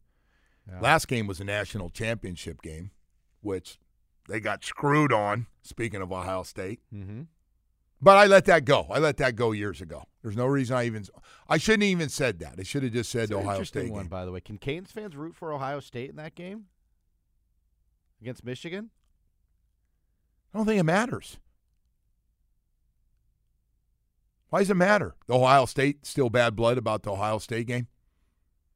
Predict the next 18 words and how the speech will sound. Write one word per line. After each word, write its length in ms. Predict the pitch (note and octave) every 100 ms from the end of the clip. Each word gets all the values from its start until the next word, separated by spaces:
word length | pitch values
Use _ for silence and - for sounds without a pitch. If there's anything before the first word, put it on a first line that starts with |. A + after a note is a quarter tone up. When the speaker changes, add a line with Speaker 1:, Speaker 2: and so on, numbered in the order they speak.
| _ _ _ _
Speaker 2:
The 120 | B2
delayed 320 | A#2 B2 A#2+
Speaker 1:
I 40 | B2+
think, 120 | B2+
Speaker 2:
call? 220 | D#3 B2+ B2
Speaker 1:
I 100 | C#3
think 140 | C3+
Canes 280 | - A#2 G#2
fans 300 | - G2 D#2
dislike 560 | - F#2+ G2 F#2 F2+ -
Ohio 380 | F2 F2+ F2
State 300 | E2+ - F2+
in 100 | E2+
general, 320 | E2 F2 F2 E2+
yes, 220 | E2+ E2 F2
I 40 |
would 140 | F2 -
say. 260 | F2 F2